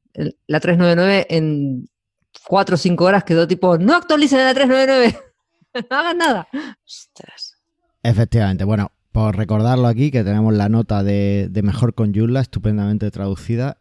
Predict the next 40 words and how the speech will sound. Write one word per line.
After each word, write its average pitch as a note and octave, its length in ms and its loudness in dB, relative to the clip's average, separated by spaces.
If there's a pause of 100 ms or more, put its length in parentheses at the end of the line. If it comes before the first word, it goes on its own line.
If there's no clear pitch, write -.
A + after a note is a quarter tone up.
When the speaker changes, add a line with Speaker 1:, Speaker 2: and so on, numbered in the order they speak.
Speaker 3:
había, G2 460 -4 (120)
eh, F2 420 -8 (340)
una, G#2+ 680 -2
Speaker 1:
¿Dónde D3 220 -8
está? - 120 -20 (200)
Acá. C3 160 -2
Speaker 3:
una A2+ 300 2
Speaker 1:
Una. A2 280 4
Speaker 3:
corrección B2 540 0
de A#2 80 0
Speaker 1:
Sí. - 80 -4
Speaker 3:
seguridad A2+ 460 2
de G2+ 140 2
prioridad G2 380 0
baja, A2+ 360 0
¿vale? A2 360 0
Y F2+ 60 -2
es E2 80 -4
que, F#2 180 -4
bueno, A#1+ 260 -6
pues C#2+ 180 -6
parece - 360 -6
ser G2+ 260 -2
que F#2+ 160 -4
podía G2 400 -4
haber G2 220 -2
una F#2 380 -2 (340)
inclusión A2 520 0
remota A2 440 0
de G#2 120 0
código, A#2 480 0 (360)
eh, F2 640 -4 (340)
que G2 60 -6
afectaba G#2 480 -2
desde G2+ 200 0
la F#2+ 120 0
versión F#2+ 320 -2
tres F2+ 160 -4
nueve F#2 200 -2
siete. - 440 -10